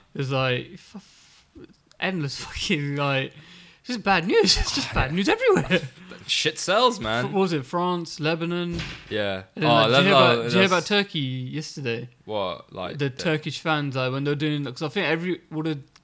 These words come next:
Speaker 1: uh, European games were doing the France national anthem.
Speaker 2: Oh, right, yeah, yeah.
Speaker 1: I
Speaker 2: Oh, they
Speaker 1: think.
Speaker 2: were? Oh.
Speaker 1: I think they were. But,
Speaker 2: Okay.
Speaker 1: like, Turkish fans started booing during the national anthem.
Speaker 2: Oh, it's, I don't know, it's a political thing, isn't it?
Speaker 1: Yeah, I know, it's
Speaker 2: I, I get
Speaker 1: nuts.
Speaker 2: it, because, like,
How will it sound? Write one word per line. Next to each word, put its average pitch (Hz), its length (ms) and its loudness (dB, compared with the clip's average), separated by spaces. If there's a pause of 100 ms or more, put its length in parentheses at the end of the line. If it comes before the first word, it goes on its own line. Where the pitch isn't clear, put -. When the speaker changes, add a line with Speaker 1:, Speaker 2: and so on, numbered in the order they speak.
(140)
Speaker 1:
uh, 139 240 -2
European 147 460 0
games 156 220 -2
were 143 60 -6
doing 135 320 -4
the 131 280 -6 (480)
France 143 360 -2
national 143 320 -4
anthem. 156 440 -4 (100)
Speaker 2:
Oh, 113 180 0
right, 104 180 0
yeah, 101 160 -4
yeah. 98 300 -6
Speaker 1:
I 110 40 -6
Speaker 2:
Oh, 123 100 0
they 127 60 -2
Speaker 1:
think. 90 120 -2
Speaker 2:
were? 165 320 -6 (100)
Oh. 101 240 -10 (220)
Speaker 1:
I - 60 -20
think 180 180 -10
they 143 80 -6
were. - 200 -12 (360)
But, 135 60 0
Speaker 2:
Okay. 135 100 4 (140)
Speaker 1:
like, - 100 -14
Turkish 147 360 -2
fans 151 300 -4
started 123 280 -6
booing 135 440 -4 (560)
during 139 180 -4
the 127 80 -4
national 127 360 -4
anthem. 131 480 -6 (160)
Speaker 2:
Oh, 180 260 -4
it's, 135 300 -4
I - 20 -12 (160)
don't 127 80 -4
know, 101 140 -6
it's 101 100 -10
a 101 40 -14
political 117 480 -6
thing, 120 240 -10
isn't 120 120 -8
it? 90 240 -12
Speaker 1:
Yeah, 135 300 -6
I 131 40 -14
know, 175 180 -8
it's 135 100 -6
Speaker 2:
I, 190 140 2
I 220 60 4
get 247 220 2
Speaker 1:
nuts. 117 140 2
Speaker 2:
it, 123 80 -10
because, 127 480 -6
like, 117 360 -4